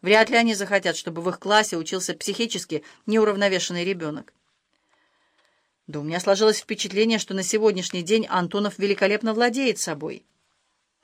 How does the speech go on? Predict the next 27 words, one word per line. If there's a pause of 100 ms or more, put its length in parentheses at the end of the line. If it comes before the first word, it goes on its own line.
Хм, (180)
замечательное
впечатление. (600)
И
где
же
сейчас,
по-вашему, (300)
этот
великолепно
уравновешенный
герой
Антонов? (640)
Куда
он
увёл
двух
больных
детей? (260)
И
что
вы
можете
сказать
по
этому
поводу?